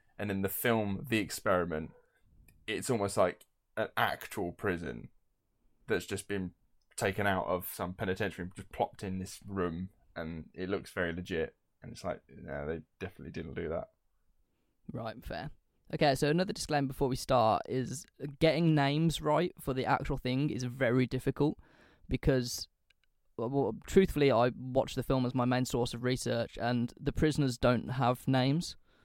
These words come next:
Speaker 2: They're numbered, which is
Speaker 1: Yeah.
Speaker 2: a big thing.
Speaker 1: Yeah.
Speaker 2: And the prison guards are very,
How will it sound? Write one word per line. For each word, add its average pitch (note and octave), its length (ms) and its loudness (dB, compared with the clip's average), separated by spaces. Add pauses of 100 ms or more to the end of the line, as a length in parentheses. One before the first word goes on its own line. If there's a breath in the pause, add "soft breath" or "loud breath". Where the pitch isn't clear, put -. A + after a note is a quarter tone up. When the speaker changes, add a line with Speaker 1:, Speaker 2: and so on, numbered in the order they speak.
(180)
Speaker 2:
They're B2+ 340 4
numbered, C3+ 560 4 (100)
which B2 240 0
is B2 100 4
Speaker 1:
Yeah. F2+ 220 0
Speaker 2:
a A2 80 0
big B2 240 2
thing. A#2 300 0 (280 soft breath)
Speaker 1:
Yeah. A2+ 220 2
Speaker 2:
And B2+ 240 2
the C3 100 0
prison D3 320 0
guards B2+ 320 2
are C3+ 60 -2
very, C3+ 760 2